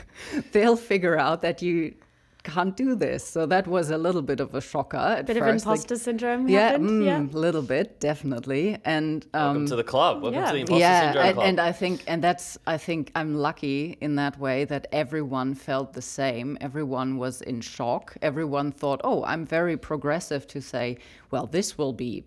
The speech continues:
Speaker 1: at least for two months now, and look at us now, it's still not amazing." So at some point, people just realized, "Okay, this,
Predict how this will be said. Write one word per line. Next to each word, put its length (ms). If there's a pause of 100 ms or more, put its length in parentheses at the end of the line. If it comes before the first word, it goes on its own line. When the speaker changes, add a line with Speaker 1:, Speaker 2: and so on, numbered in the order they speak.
Speaker 1:
at 140
least 560
for 200
two 280
months 480
now, 360
and 220 (120)
look 260
at 80
us 200
now, 340
it's 160
still 220
not 220
amazing." 640 (440)
So 640
at 180
some 360
point, 440
people 320
just 320
realized, 480
"Okay, 320
this, 420